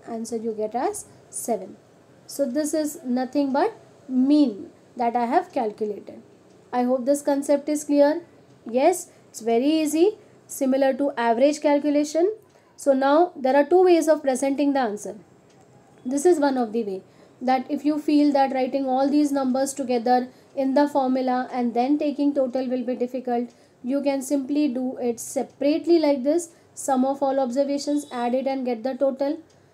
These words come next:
Number of observations, it's given as seven. Anyways, you can count it. One, two, three, four, five, six, seven.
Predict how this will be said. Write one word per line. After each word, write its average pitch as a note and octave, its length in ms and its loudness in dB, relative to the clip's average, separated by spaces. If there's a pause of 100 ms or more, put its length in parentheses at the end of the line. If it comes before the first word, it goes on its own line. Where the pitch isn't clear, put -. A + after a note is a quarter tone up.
(140)
Number C4+ 400 2
of D#4+ 140 2
observations, D4 640 0
it's B3 180 -10
given B3+ 320 0
as D4 180 0
seven. D#4 380 0
Anyways, B3+ 460 -2
you C4 60 -6
can B3+ 200 -4
count A#3+ 320 -2
it. F4 220 -2 (260)
One, A#3+ 380 0
two, B3+ 200 -4
three, C4+ 280 -2
four, A#3+ 320 -2
five, B3 400 -4
six, B3 220 -10
seven. G3 340 -8